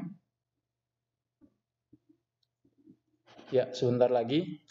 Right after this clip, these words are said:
Jadi begitu teman-teman ya, jadi sangat mudah sekali kalau kita mau mendownload,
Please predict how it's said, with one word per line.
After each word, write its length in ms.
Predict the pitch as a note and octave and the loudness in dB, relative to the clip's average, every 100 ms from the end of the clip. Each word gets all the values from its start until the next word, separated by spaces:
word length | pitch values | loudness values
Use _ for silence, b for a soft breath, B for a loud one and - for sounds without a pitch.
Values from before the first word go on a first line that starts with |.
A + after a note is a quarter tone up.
| b _ | b _
Jadi 240 | - C3+ D3 | -2 0 0
begitu 320 | D3 D3+ F3+ | 0 0 0
teman-teman 400 | D#3+ D3+ D3+ D3+ | 0 0 0 0
ya, 160 | D3+ | 0
jadi 160 | D#3+ D3 | 0 0
sangat 240 | D3+ C#3 - | -2 -2 0
mudah 240 | C#3+ D3+ D3+ | 2 2 2
sekali 400 | D3+ C#3 D#3+ F3 | 0 2 0 0
kalau 160 | C#3+ | -2
kita 240 | C3 C#3 D#3 | -2 0 0
mau 240 | D3 D#3 | 2 0
mendownload, 800 | E3 D3 C#3 C#3+ C#3 C#3+ F3 F3+ | 0 -2 2 0 0 0 0 0